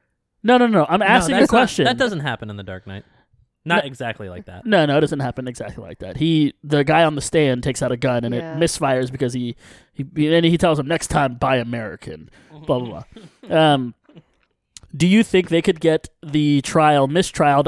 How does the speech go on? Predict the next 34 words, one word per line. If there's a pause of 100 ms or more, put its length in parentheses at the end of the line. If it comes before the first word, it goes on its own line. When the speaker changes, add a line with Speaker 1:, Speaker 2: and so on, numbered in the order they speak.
Speaker 1:
on
the
basis
of
the
jury
is
not
biased? (840)
Speaker 3:
Yeah,
why
not? (380)
You
don't
think
it (140)
biased
them
that (1080)
she
saved
their
lives? (1500)
Speaker 1:
M-, (100)
maybe.
I
don't
know.
I'm
just
asking
a
question
here.